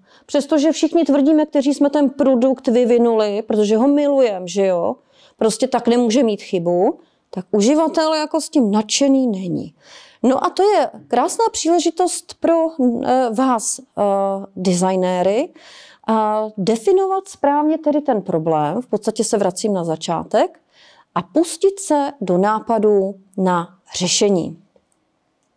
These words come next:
Když se řekne brainstorming,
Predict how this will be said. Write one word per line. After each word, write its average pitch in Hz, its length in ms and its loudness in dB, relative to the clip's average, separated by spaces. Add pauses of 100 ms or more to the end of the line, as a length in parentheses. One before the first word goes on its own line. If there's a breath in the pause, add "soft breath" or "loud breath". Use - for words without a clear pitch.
(3000 soft breath)
Když 226 220 2
se 330 160 2
řekne 330 360 4
brainstorming, 254 960 0